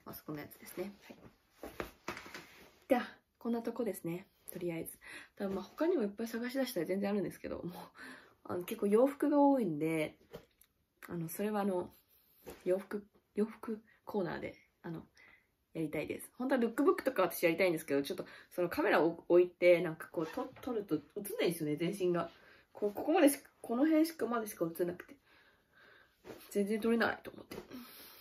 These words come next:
まあ、そのうちやり、やり、やりたいです。なんか、自慢したいです、可愛い洋服。<laughs> はい。じゃあ、以上です。次の動画ではまたご飯を作ろうと思ってるんで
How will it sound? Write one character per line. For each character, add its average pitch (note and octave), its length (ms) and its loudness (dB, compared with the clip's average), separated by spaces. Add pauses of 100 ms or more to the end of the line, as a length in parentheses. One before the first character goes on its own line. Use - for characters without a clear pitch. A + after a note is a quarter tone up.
(460)
ま G3+ 80 -6
あ、 G3+ 40 -10
そ F3+ 100 -6
の F3+ 80 0
う F3+ 80 -2
ち F3+ 160 -2
や E3+ 80 4
り、 C#3+ 140 -6 (140)
や E3+ 100 -2
り、 E3+ 80 -6 (160)
や E3+ 100 0
り E3 60 -4
た F3+ 140 -6
い - 80 -4
で E3+ 180 -8
す。 - 160 -18
な F#3+ 60 -6
ん F3+ 40 -8
か、 - 80 -14 (360)
自 F#3 120 0
慢 F#3 120 0
し G3+ 60 -10
た G3 80 2
い E3+ 60 6
で D#3+ 80 0
す、 - 80 -10
可 D3+ 120 0
愛 D3+ 120 2
い F3 40 2
洋 D3 100 2
服。 - 240 -4
<laughs> C#4+ 1000 6
は G3+ 140 0
い。 - 140 -4 (380)
じ F3+ 100 -2
ゃ - 20 -2
あ、 - 100 -8 (260)
以 G#3+ 100 -6
上 G3+ 180 -2
で F#3+ 400 2
す。 - 180 -20 (480)
次 G3 220 -2
の F3 200 -4 (540)
動 E3+ 140 -4
画 E3+ 100 -4
で F3 100 -4
は D#3 60 -4
ま E3+ 100 -8
た E3 100 -10
ご F3 100 -6
飯 F3+ 200 -8
を E3+ 40 -12
作 - 180 -16
ろ E3 60 -12
う D#3+ 40 -18
と - 100 -20
思 D3+ 80 -20
っ - 120 -20
て - 80 -20
る - 60 -20
ん - 120 -20
で - 80 -20